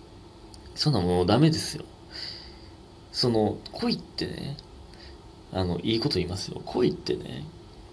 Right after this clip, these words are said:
あの、しようと思ってするんじゃなくて、してしまうもんなんで。だからも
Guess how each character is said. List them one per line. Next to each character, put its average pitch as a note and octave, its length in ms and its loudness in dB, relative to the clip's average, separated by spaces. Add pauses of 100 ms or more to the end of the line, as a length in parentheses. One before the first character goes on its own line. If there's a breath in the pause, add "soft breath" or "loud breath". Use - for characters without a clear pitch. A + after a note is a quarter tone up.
(320)
あ - 80 -6
の、 - 120 -6
し - 260 12
よ B3+ 80 4
う B3 40 0
と - 160 4
思 F#2 120 4
っ - 20 2
て - 80 -4
す - 120 -2
る G#2 80 2
ん F#2 40 0
じ F2+ 60 0
ゃ - 20 0
な F#2 80 -2
く - 40 -10
て、 - 120 4
し - 100 10
て - 100 4
し G#3+ 220 12
ま G#3+ 140 4
う G3 60 2
も F#3 140 0
ん - 60 0
な - 80 -6
ん - 100 -10
で。 - 280 -12 (1300 loud breath)
だ - 60 -2
か F#2+ 80 2
ら F#2 40 4
も F2+ 460 2